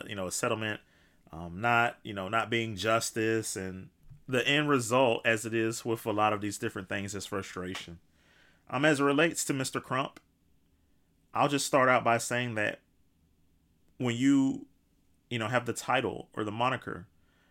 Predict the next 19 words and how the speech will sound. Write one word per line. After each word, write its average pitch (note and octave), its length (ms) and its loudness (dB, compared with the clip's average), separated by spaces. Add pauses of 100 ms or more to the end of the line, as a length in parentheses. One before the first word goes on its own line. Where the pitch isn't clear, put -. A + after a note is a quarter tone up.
(160)
of G2+ 160 -6
being A#2 180 2
a G#2+ 60 -2
civil B2 320 2
rights A#2 280 2
attorney, A2 500 -6 (880)
um, - 180 -12
there's B2 220 4
a A#2 60 0
certain, B2 400 -2 (200)
I A2+ 60 -4
think, B2+ 240 -4
connotation B2 720 -2
or G#2 200 -4
expectation A#2 880 -4
that G2 140 -6
comes G#2+ 320 -10
with F#2+ 220 -10
that. G#2 200 -10